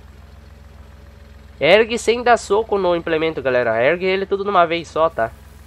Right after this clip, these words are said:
Não descarrega no chão, tá? Descarrega dentro do carre-, do,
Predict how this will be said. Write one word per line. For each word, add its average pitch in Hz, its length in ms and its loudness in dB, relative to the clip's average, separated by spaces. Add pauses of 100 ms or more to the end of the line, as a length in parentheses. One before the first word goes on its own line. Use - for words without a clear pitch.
(920)
Não 139 220 0
descarrega 202 420 2
no 214 120 0
chão, 185 240 -2
tá? 113 140 2
Descarrega 123 480 -2
dentro 170 280 -2
do 170 80 -4
carre-, 156 280 -4 (200)
do, 127 440 -4